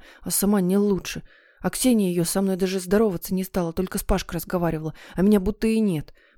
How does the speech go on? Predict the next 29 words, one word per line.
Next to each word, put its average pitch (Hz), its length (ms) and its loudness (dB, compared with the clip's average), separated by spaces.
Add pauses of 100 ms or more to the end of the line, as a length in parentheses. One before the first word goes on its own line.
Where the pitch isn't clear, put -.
Пап, 180 240 -2
я 196 80 0
не 208 80 2
хочу 220 380 -2
к - 100 -12
ним. 180 160 -4
Можно 240 280 0
я 208 140 4
у 202 60 2
Вари 202 240 2
поживу, 190 340 -4
пока 247 240 -2
твои 185 200 -2
гости 185 360 -2
не 165 120 -4
уедут? 165 480 -8 (420)
Вот 208 200 0
она 233 180 6
меня 190 240 2
никогда 208 420 2
не 175 120 0
обзывала, 165 600 -6
даже 190 220 0
когда 202 240 0
я 202 60 2
не 202 100 0
слушался 202 500 -4
или 180 140 -2
косячил. 160 640 -6